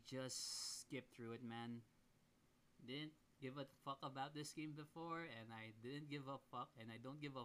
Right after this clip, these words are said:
fuck now. Basically because it's Destiny, but with Marvel, uh, characters. There's a lot of grinding in the game just to get materials, and fuck that.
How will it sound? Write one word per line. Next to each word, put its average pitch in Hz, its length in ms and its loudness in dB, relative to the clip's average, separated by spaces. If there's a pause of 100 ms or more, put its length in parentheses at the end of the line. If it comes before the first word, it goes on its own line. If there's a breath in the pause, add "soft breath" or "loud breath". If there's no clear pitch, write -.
(120)
fuck 123 160 0 (360)
now. 110 380 -4 (840 loud breath)
Basically 226 720 4
because 220 680 2
it's 151 380 0 (1000)
Destiny, 190 720 4 (100)
but 143 220 4
with 127 300 2 (100)
Marvel, 123 640 2
uh, 120 60 -2 (100)
characters. 117 720 -4 (340)
There's 123 200 -4
a 143 40 -2
lot 151 220 2
of 226 140 -4
grinding 214 400 -2 (420)
in 208 60 -4
the 208 80 -4
game 208 400 -2 (340)
just 135 140 -2
to 151 80 0
get 143 160 -2
materials, 147 580 0
and 117 220 -2 (160)
fuck 135 160 -2 (120)
that. 117 300 -2